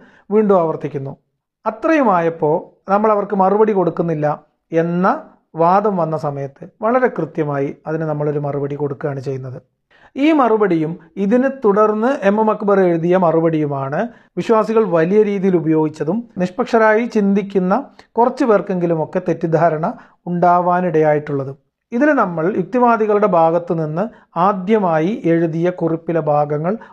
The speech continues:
ഒന്നുകൂടെ ആവർത്തിക്കുകയാണ് ചെയ്യുന്നത്. അതിങ്ങനെയാണ്. വളരെ ഗൗരവത്തോടെ ഞങ്ങൾ കാണുന്ന ഈ സംവാദത്തിൽ ഏകപക്ഷീയമായ തീരുമാനങ്ങൾക്ക് പകരം പരസ്പരം കൂടിയാലോചിച്ച് ജനാധിപത്യപരവും സൗഹാർദ്ദപരവുമായ അന്തരീക്ഷത്തിൽ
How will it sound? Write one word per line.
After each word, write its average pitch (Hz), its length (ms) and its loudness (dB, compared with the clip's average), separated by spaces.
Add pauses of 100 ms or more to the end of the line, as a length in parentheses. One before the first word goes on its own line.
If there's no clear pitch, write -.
ഒന്നുകൂടെ 214 380 4
ആവർത്തിക്കുകയാണ് 160 680 -2
ചെയ്യുന്നത്. 139 440 -8 (840)
അതിങ്ങനെയാണ്. 214 680 2
വളരെ 214 300 4
ഗൗരവത്തോടെ 220 680 2
ഞങ്ങൾ 190 320 0
കാണുന്ന 175 260 2
ഈ 165 160 0
സംവാദത്തിൽ 147 640 -2 (300)
ഏകപക്ഷീയമായ 214 840 2
തീരുമാനങ്ങൾക്ക് 175 760 0
പകരം 151 340 -2 (240)
പരസ്പരം 202 580 2
കൂടിയാലോചിച്ച് 185 1120 0 (320)
ജനാധിപത്യപരവും 180 1080 2 (260)
സൗഹാർദ്ദപരവുമായ 165 1300 2
അന്തരീക്ഷത്തിൽ 156 720 -4